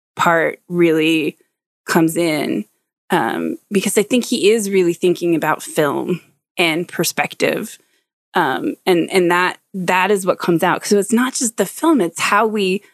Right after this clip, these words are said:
interpret film. It's how we experience, how we're, like, are we hearing it, you know? Um, six minutes of blackness. Can you imagine sitting in a theater with six minutes of blackness?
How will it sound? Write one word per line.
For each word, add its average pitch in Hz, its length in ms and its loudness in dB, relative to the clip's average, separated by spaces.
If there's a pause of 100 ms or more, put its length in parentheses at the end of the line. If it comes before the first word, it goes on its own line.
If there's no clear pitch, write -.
(240)
interpret 277 680 0
film. 175 340 -2
It's 170 180 -4
how 190 220 0
we 190 400 0 (360)
experience, 208 800 0
how 175 100 0
we're, 170 260 0 (200)
like, 180 180 0
are 185 160 0
we 190 100 -2
hearing 233 460 0
it, 160 280 -4
you 185 120 0
know? 175 440 0
Um, 170 520 -2 (840)
six - 400 0
minutes 226 400 0
of 190 240 -2
blackness. 170 680 0
Can - 140 0
you 196 80 2
imagine 196 400 2
sitting 185 260 0
in 185 120 4
a 185 60 2
theater 180 460 2
with 190 280 -4
six - 320 -4
minutes 185 340 0
of 185 160 -6
blackness? 160 640 -4